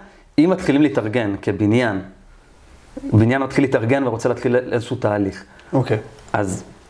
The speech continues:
Speaker 1: הייתי מציע לו גם כבר בשלבים הראשונים להיעזר באנשי מקצוע מטעמו, שזה עורך דין,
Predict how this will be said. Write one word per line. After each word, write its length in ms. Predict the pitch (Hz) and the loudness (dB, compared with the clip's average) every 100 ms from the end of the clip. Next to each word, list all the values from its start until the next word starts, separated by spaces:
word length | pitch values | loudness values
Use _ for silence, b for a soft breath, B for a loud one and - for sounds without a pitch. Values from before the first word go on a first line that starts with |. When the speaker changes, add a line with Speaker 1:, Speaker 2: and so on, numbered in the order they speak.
| - - - - | -20 -20 -16 -4
Speaker 1:
הייתי 220 | 113 117 | -2 0
מציע 380 | 165 156 220 208 | 0 0 0 2
לו 140 | 156 120 | 0 0
גם 260 | 165 185 160 | 0 0 -2
כבר 160 | 143 | -2
בשלבים 360 | 147 143 135 160 | -2 -4 0 0
הראשונים 440 | 156 151 190 214 - | 0 -2 -2 0 0
להיעזר 400 | 117 110 123 127 | 0 0 0 0
באנשי 260 | 113 107 | -2 -2
מקצוע 280 | 113 - 117 | -6 -4 -2
מטעמו, 460 | 110 110 110 165 - - b b b b b - | 0 0 2 0 0 -10 b b b b b -12
שזה 240 | - 101 104 | -2 0 2
עורך 220 | 110 120 | 0 2
דין, 240 | 220 165 | 0 0